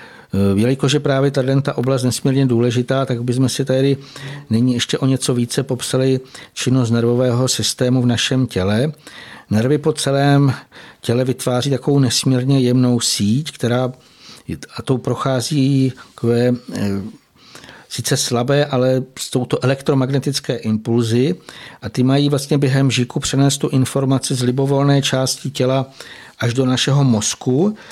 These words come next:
který pak má co nejrychleji vyslat zpětný impuls k těm potřebným změnám. Když třeba šlápneme bosým chodidlem na hřebík nebo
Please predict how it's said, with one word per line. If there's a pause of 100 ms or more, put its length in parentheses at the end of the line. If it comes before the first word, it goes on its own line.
(260)
který
pak
má
co
nejrychleji
vyslat
zpětný
impuls
k
těm (400)
potřebným
změnám.
Když
třeba
šlápneme (360)
bosým
chodidlem
na
hřebík
nebo